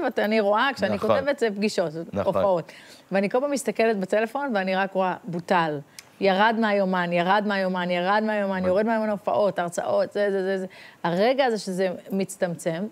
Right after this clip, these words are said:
Speaker 2: מצטמצם, ולאט לאט הופך להיות כלום. ואת רואה פתאום, אה,
Speaker 1: כן, אבל
Speaker 2: שלושה
Speaker 1: כלום.
Speaker 2: שבועות קדימה, שאין
Speaker 1: כלום.
Speaker 2: כלום. עכשיו, בואי, יש שכר דירה לשלם,
Speaker 1: נכון.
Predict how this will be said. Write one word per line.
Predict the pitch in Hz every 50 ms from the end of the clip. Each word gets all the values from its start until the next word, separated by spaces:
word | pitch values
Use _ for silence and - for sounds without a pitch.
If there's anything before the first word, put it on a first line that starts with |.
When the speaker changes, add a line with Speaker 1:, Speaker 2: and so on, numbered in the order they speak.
| - _ _ _ - - -
Speaker 2:
מצטמצם, | 107 101 - - 107 104 95 - 131 135 139
ולאט | 113 107 104 101 113 117
לאט | 135 127 120
הופך | 113 - - 110 -
להיות | 117 117 110 -
כלום. | - - 139 156 143 113 90 85 85 - _ _ _ _ _ _ _ _ _ -
ואת | - 95 95 -
רואה | 101 104 107
פתאום, | - 120 107 117 117 113 110 104 - _ - -
אה, | 90 92 90 73 55 50 50 - - _ _
Speaker 1:
כן, | - 247
אבל | 254 247
Speaker 2:
שלושה | 202 180 170
Speaker 1:
כלום. | - 120 175
Speaker 2:
שבועות | 165 117 127 120 117
קדימה, | - - 117 104 104 98 101 101 107 - - - - -
שאין | - - -
Speaker 1:
כלום. | - 175 160
Speaker 2:
כלום. | 147 - 127 131 147 143 113 92 85 - - - - - - -
עכשיו, | - - 82 82 80
בואי, | 90 120 127 113
יש | 90 - - - - -
שכר | - 104 101
דירה | 107 110 98 104 104
לשלם, | 104 - - 92 90 90 87 87 -
Speaker 1:
נכון. | 147 - 143 139